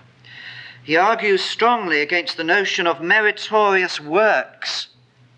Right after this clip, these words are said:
which of course at least is un-, the underlying implication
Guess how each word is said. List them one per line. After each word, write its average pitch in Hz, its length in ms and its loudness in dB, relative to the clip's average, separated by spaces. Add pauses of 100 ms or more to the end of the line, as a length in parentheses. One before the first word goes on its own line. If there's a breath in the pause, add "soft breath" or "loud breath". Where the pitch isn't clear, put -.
(960)
which 151 200 0
of 156 100 -8
course 190 340 0
at 156 100 -4
least 196 420 0
is 185 100 0
un-, 190 160 0
the 175 100 0
underlying 180 600 0
implication 151 840 -2